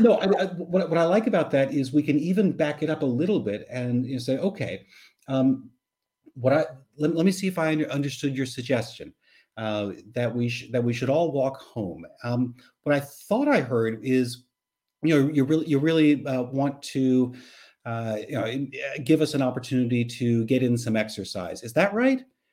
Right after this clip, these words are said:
I say, "Yes, that's absolutely what I'm looking." "Okay, great.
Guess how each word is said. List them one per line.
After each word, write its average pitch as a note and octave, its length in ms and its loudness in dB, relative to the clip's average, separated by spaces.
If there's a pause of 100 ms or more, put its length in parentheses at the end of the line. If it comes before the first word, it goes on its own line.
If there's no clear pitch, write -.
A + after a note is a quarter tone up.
(120)
I A#2+ 40 -2
say, A#2+ 120 -2
"Yes, B2+ 260 4
that's B2 280 -6
absolutely C3+ 460 -2
what A#2+ 120 2
I'm A2+ 120 4
looking." A2 200 -6
"Okay, B2 240 -2 (160)
great. C#3 300 4